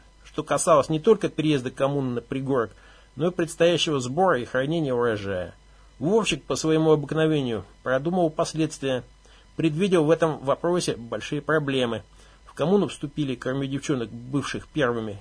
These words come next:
много и последующих семей, работавших и меньше по времени, и меньше по интенсивности.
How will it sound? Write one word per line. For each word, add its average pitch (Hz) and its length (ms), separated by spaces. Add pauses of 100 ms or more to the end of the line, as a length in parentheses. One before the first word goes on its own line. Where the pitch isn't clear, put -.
много 170 360
и 156 60
последующих 151 640
семей, 147 360
работавших 139 760
и 127 240
меньше 175 440
по 156 180
времени, 143 520
и 135 240
меньше 147 400
по 143 120
интенсивности. 127 760